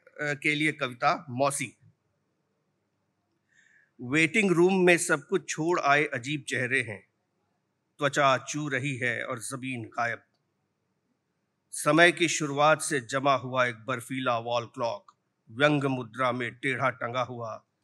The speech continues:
सिहर सिहर कर अपनी सुई हिलाता है।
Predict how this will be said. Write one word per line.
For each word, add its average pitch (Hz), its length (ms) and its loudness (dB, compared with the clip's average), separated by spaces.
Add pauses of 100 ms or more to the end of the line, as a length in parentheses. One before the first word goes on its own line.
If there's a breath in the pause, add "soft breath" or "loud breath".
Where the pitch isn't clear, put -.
(220)
सिहर 143 360 -4
सिहर 135 420 -6
कर 127 200 -10
अपनी 123 280 -12
सुई 131 280 -12
हिलाता 113 440 -12
है। - 180 -18